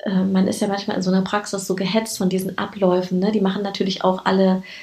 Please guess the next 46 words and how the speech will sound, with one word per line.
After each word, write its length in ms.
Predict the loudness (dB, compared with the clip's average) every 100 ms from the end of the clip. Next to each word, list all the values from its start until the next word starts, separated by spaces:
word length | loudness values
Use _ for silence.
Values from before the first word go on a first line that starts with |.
| -10
schnell, 280 | -4 0 0
schnell, 220 | 0 0
schnell, 520 | 2 4 6 6 4
haben 140 | 2 0
Termindruck. 880 | 0 2 2 2 0 2 2 0 -14 -20 -20 _ _ _ _ -4
Aber 140 | -2
ich 100 | 0
glaub, 140 | 0
wir 80 | 2
dürfen 220 | 2 2
dennoch 220 | 2 0 0
nicht 140 | -2
vergessen, 540 | 0 2 2 0 -4 -8 -20 _ _ _ _ -4
dass 380 | -2 -4 -10 -16 _ _ _ _ _ _ _ _ _ _
wir 320 | -2 4 6
ja 260 | 6 4 2
auch 240 | 2 0
wichtig 440 | -2 -4 -4 -6 -2
sind 420 | 2 4 2 -2
und 180 | -4 -2
dass 180 | -2 2
wir 140 | 4
damit 320 | 6 4 4
irgendwie 300 | 2 2 0
gut 240 | -2 -4 -4
klarkommen 500 | -4 -2 -2 -2 -2
und 200 | -2 4
umgehen 540 | 6 6 6 4 0 -6
und 120 | -4
dass 140 | 0
wir 60 | 2
nicht 160 | 2 0
das 120 | -4
Gefühl 260 | -2 0
haben, 120 | 0 -2
„Ach 180 | -6
komm, 200 | -4 -2
jetzt 180 | -2 -2
hab 120 | -6
dich 140 | -6 -4
nicht 160 | -4
so 80 | -2
luschig, 680 | 0 0 0 2 0 -2 -2
zieh 140 | 0
das 220 | 0 0
durch, 400 | 2 4 4 -2